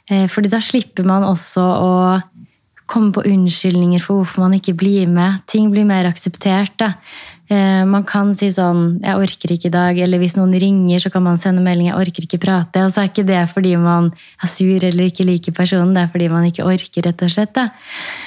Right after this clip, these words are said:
Eh, så det å ha noen få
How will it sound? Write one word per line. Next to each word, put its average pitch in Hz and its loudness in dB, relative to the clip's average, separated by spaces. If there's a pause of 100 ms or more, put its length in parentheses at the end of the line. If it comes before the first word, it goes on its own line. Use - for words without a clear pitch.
(240)
Eh, 202 2
så 196 -2
det 214 0
å 214 0
ha 196 0
noen 190 2
få 175 0